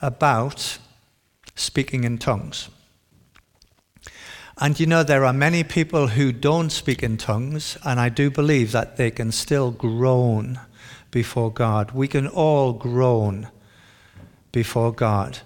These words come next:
Just like the Israelites, when they were in Egypt for four hundred years, they groaned.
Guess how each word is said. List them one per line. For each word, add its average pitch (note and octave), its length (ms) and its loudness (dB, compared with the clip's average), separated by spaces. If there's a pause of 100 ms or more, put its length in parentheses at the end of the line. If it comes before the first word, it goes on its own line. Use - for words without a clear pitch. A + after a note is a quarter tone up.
(260)
Just - 300 0
like D#3 280 2
the C3+ 380 2
Israelites, B2+ 800 0
when C3 160 0
they C#3 180 2
were C3+ 240 2
in B2 360 0 (340)
Egypt - 920 -2 (600)
for - 200 -8
four D3+ 340 2
hundred C3+ 320 0
years, A#2+ 580 0 (360)
they C#3 180 4
groaned. A2+ 800 -2